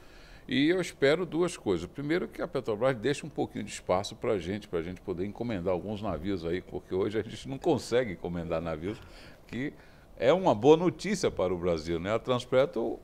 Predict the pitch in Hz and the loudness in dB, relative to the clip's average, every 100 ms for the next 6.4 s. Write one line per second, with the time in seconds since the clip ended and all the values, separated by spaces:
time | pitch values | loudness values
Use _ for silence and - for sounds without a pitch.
0 | - 107 - - 98 95 117 - 147 - | -2 -2 0 0 0 0 -6 -2 -2 -2
1 | 110 135 - 80 - - - - - - | -4 -4 -2 -4 -4 -16 -20 -20 -20 -20
2 | - 98 117 131 117 110 92 87 71 85 | 0 2 4 2 0 2 2 2 -2 -6
3 | 87 90 - - 95 101 - - 87 87 | -8 -10 -8 0 2 2 -4 -18 -12 -12
4 | - 104 92 90 98 110 120 - - - | -6 -4 -2 -2 -4 -6 -8 -14 -18 -18
5 | - - - 95 98 - 127 104 87 73 | -18 -16 -6 -6 -6 0 2 4 2 0
6 | 80 78 98 | -6 -4 -4